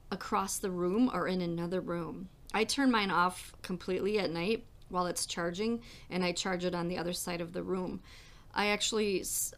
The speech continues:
I've heard this so many times that the E M Fs that come off of a charging phone skyrocket, and if you're someone that is sensitive to E M Fs, this is a biggie.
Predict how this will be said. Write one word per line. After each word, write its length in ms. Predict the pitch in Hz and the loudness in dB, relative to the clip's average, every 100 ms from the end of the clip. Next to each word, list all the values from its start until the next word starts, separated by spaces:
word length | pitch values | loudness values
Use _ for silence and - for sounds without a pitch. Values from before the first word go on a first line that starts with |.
| - | 0
I've 160 | 202 | 2
heard 160 | 208 277 | 4 4
this 140 | 262 | 4
so 280 | - - 196 | 2 2 2
many 240 | 226 226 | 4 2
times 500 | 196 190 175 185 208 | 2 0 0 2 0
that 280 | 190 185 185 - - | 2 2 0 -6 -10
the 200 | 185 190 - | -4 -2 2
E 120 | 214 | 2
M 160 | 202 | 2
Fs 380 | 180 185 202 - | 2 0 -2 -4
that 200 | - 185 | -4 -4
come 200 | - 190 | -2 0
off 220 | 180 190 | 0 -2
of 180 | 196 185 | -6 -4
a 120 | 185 | -4
charging 500 | 175 - 180 175 202 | -2 -2 0 0 -2
phone 440 | 190 190 175 185 202 - - - - - | -4 -2 -2 -2 -4 -8 -20 -20 -16 -6
skyrocket, 960 | - - 175 160 175 247 247 247 - - - - | -4 -2 -2 0 0 2 2 2 0 -10 -10 -2
and 140 | 208 | 0
if 160 | 196 - | 0 0
you're 160 | 208 | -2
someone 480 | 208 208 185 185 190 | 0 0 0 0 0
that 220 | 185 180 | 0 0
is 420 | 175 170 175 - - - - | 0 -2 -4 -8 -12 -20 -10
sensitive 760 | - - 208 - 190 - 180 - | -2 0 2 0 -2 0 0 -2
to 200 | - 175 | -4 -2
E 80 | |
M 140 | 185 175 | -2 -2
Fs, 280 | 180 180 - | -4 -6 -4
this 220 | 185 - | -4 -4
is 140 | 175 | -4
a 180 | - 175 175 - | -4 -6 -6 -4
biggie. 440 | 175 170 - 185 | -2 -2 -6 -10